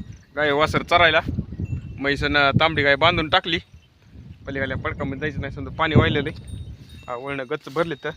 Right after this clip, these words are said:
समजा पाजायला लागले पडकामध्ये. म्हणून इथं चारायची इळभर. ए, अलगटाची न कारोटी जोड घातलेली.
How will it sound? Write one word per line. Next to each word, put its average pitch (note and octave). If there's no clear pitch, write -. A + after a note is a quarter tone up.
समजा B2
पाजायला D3+
लागले D3
पडकामध्ये. D#3
म्हणून -
इथं C3+
चारायची C#3
इळभर. D3
ए, A3
अलगटाची C3
न B2+
कारोटी C#3
जोड C#3+
घातलेली. C#3+